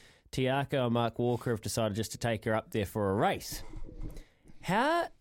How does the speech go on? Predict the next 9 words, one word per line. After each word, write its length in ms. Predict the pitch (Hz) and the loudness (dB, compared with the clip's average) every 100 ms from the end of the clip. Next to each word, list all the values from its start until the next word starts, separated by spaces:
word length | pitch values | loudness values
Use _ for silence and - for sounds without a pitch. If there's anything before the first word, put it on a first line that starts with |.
| 156 | -2
do 80 | 202 | 0
you 140 | 180 | 2
price 540 | - - 165 175 170 | 2 2 4 2 0
that 240 | - 135 - | 0 0 2
market 400 | 120 131 - 107 | 2 2 0 -2
up? 260 | - - - - _ _ _ _ _ _ - | -4 -8 -12 -12 _ _ _ _ _ _ 0
Who 160 | 262 | 0
starts 420 | 302 294 277 - - | 2 2 0 0 0
favourite? 460 | 147 175 165 87 | 0 0 -2 -6